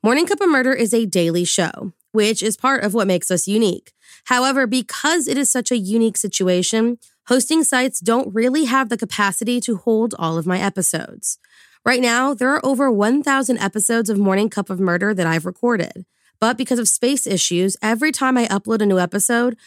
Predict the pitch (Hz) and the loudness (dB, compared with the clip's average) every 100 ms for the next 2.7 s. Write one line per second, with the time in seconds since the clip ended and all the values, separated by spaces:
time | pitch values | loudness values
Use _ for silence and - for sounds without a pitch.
0 | _ - 233 233 247 233 269 277 202 185 | _ -2 0 0 0 0 2 2 2 0
1 | 202 196 180 - 208 277 214 208 202 175 | 0 0 -2 -2 0 0 0 0 0 -2
2 | 165 175 175 247 208 - - | 0 0 -2 -2 -2 -4 -12